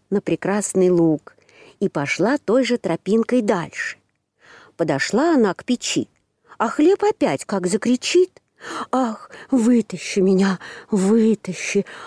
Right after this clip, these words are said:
а не то я сгорю, я давно уж испекся". Но ленивица на это ответила: "Да что мне за охота пачкаться?" И пошла дальше.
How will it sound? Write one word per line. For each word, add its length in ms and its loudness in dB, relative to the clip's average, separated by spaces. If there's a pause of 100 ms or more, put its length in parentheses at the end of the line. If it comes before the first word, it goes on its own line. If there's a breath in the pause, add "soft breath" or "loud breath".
(100)
а 120 2
не 140 4
то 180 2
я 220 2
сгорю, 680 2 (260 loud breath)
я 180 4
давно 420 4
уж 180 2
испекся". 760 0 (880)
Но 160 4
ленивица 760 4
на 200 4
это 340 2
ответила: 680 0 (840)
"Да 240 4
что 400 0
мне 220 6
за 220 2
охота 440 -2
пачкаться?" 880 -6 (640)
И 80 -4
пошла 480 0
дальше. 540 -4